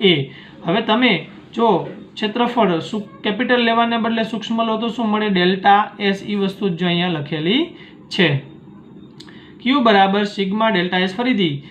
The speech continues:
સિગ્માનું નામ પૃષ્ઠ ઘનતા, sigma બરાબર Q by A. Q ને કરતા બનાવીએ તો સિગ્મા ગુણ્યા A.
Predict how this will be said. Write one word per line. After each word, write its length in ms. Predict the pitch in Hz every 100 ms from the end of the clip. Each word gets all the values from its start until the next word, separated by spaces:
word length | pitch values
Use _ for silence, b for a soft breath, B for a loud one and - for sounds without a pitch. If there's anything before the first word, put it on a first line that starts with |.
| B
સિગ્માનું 460 | - 214 240 254 254
નામ 340 | 175 165 151
પૃષ્ઠ 340 | 214 240 -
ઘનતા, 400 | 185 202 202 185
sigma 460 | 151 - 190 240 277
બરાબર 360 | 202 180 175 185
Q 240 | 180 196
by 400 | 208 165 160 180 254 - -
A. 260 | 185 143 139 B B B
Q 80 | 247
ને 120 | 262
કરતા 320 | 262 254 254 254
બનાવીએ 480 | 240 233 196 180
તો 180 | 170 190
સિગ્મા 500 | 185 208 185 202 220
ગુણ્યા 560 | 214 160 147 165 214 233 -
A. 140 | 196